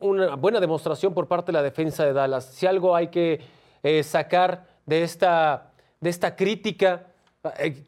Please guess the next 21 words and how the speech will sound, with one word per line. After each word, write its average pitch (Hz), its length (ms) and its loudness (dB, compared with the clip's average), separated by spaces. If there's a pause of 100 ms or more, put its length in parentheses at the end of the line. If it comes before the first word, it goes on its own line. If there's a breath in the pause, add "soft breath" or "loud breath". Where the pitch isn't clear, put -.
(120)
a 151 160 -2
disasociar, 170 840 0
es 180 160 -2
a 214 60 4
la 185 80 2
defensa 180 320 0
de 170 80 2
Dallas. 151 180 0
La 175 80 2
defensa 214 300 0
de 214 60 4
Dallas 233 200 2
funciona. 170 380 0
Esta 185 180 0
déjame 190 240 -2
la 170 140 -2
parte. 131 180 -2
Esta 147 160 -2
unidad 190 400 0
funciona 180 340 -2
perfecto. 165 460 -4